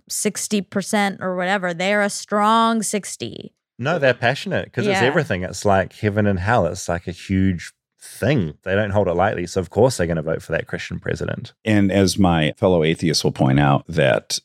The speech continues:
Speaker 3: the thing you will never see is an atheist president. You'll see a black president. You'll see a female president.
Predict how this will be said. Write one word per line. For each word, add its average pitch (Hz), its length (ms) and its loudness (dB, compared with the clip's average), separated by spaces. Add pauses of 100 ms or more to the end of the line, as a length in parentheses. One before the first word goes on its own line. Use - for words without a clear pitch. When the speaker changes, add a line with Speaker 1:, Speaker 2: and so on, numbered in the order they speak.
(120)
Speaker 3:
the 90 120 -4
thing 110 240 4
you 95 100 6
will 80 140 2
never 110 320 4
see 62 520 0
is 78 140 2
an 76 120 2
atheist 78 460 2
president. - 540 0
You'll 107 140 2
see 175 140 0
a 170 60 2
black 120 300 2
president. 107 300 4
You'll 110 80 6
see 123 100 2
a 110 60 4
female 95 340 4
president. 90 440 4